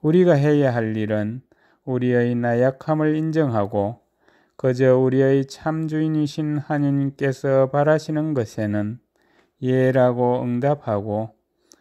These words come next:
그분께서 원하지 않으시는 것에는 "아니요"라고 순명하는 것뿐입니다.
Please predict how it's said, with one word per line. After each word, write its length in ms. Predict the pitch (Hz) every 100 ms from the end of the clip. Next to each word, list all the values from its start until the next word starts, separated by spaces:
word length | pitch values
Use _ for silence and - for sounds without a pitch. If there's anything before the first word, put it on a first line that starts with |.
| _
그분께서 840 | - 135 127 127 131 127 - 127 123
원하지 580 | 123 127 135 147 147
않으시는 600 | 151 151 156 151 160 156
것에는 680 | 160 120 - 110 107 104 117 _ _ _ _ -
"아니요"라고 960 | 127 123 120 120 120 120 117 117 117
순명하는 840 | 113 - 127 131 139 143 151 156 156
것뿐입니다. 1000 | 139 - - 107 101 101 101 107 101